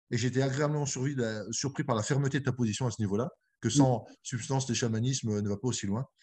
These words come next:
Speaker 1: Et ni de ce qu'on appelle la pique expérience personnelle. Les gens, les gens, ils ont comme référence eux-mêmes seulement. Donc, ils ont vécu un truc avec, par exemple, du, de la méditation ou lors d'un orgasme, et cetera. Puis ils disent, « Voilà, c'est le pic.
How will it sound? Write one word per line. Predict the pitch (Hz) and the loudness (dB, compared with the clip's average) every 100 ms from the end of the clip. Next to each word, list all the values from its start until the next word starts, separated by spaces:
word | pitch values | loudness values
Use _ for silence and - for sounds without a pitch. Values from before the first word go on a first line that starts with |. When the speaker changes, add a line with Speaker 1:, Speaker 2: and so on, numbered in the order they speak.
| - - - _ - | -20 -20 -20 _ -2
Speaker 1:
Et | 131 135 | 4 6
ni | 135 156 196 | 8 8 6
de | 147 | 6
ce | 131 | 2
qu'on | 135 | 2
appelle | 127 165 135 | 2 0 -2
la | - | -2
pique | - - | -6 -6
expérience | 120 131 123 | -4 -2 -2
personnelle. | 127 123 139 117 | -2 -2 0 0
Les | 117 | 2
gens, | 139 131 - - | 0 -2 -10 -2
les | 131 | 2
gens, | 202 | 4
ils | 147 | 2
ont | 139 | 0
comme | 139 | 0
référence | 135 131 143 160 147 | 0 0 0 0 -2
eux-mêmes | 151 147 | 0 -2
seulement. | 131 117 117 - - - - | -2 -2 -2 -8 -16 -12 -8
Donc, | 117 | -4
ils | 120 135 | 2 4
ont | |
vécu | 147 160 160 | 4 4 2
un | 143 | 2
truc | 165 160 | 0 0
avec, | 123 127 123 - _ - | 0 0 -6 -8 _ -8
par | 123 | 0
exemple, | 127 123 113 | 0 2 0
du, | 104 110 110 | 0 0 0
de | |
la | 113 | 0
méditation | 120 139 139 143 139 143 139 | 0 0 0 2 2 2 2
ou | |
lors | 120 120 | 2 2
d'un | 123 | 2
orgasme, | 127 131 131 135 135 | 2 2 2 0 -2
et | 113 | -4
cetera. | 143 156 | -4 -4
Puis | 127 | -2
ils | |
disent, « | 135 | -2
Voilà, | 135 | -2
c'est | 131 117 | -2 -4
le | - | -4
pic. | 135 - | -6 -6